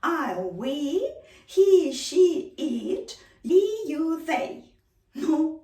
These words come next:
майже те ж саме, вірно? Але ж ні, зовсім не те саме. І я вам зараз доведу це, покажу різницю у мисленні британців та українців.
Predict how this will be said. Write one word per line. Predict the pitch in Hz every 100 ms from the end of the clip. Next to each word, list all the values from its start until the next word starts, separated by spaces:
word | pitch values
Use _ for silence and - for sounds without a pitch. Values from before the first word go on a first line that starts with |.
| -
майже | 247 285 302
те | 302 480
ж | -
саме, | - 640 554 - - - _ _ -
вірно? | 202 359 392 - - - - - - _
Але | - 247 226 226 311 440
ж | 339 254
ні, | 240 233 - - -
зовсім | 202 285 311 508 - 294
не | 240 175
те | -
саме. | - - 160 - - _
І | 240
я | 214 190
вам | 185 190
зараз | 202 - - 254
доведу | 226 233 311 359 226 - -
це, | 185 392 - - _ _
покажу | 277 - 285 277
різницю | 294 294 262 277 277 262 247
у | 233
мисленні | 254 302 311 220 202 196 _ -
британців | 214 214 208 233 247 381 -
та | 214
українців. | 175 - 269 320 370 240 - 180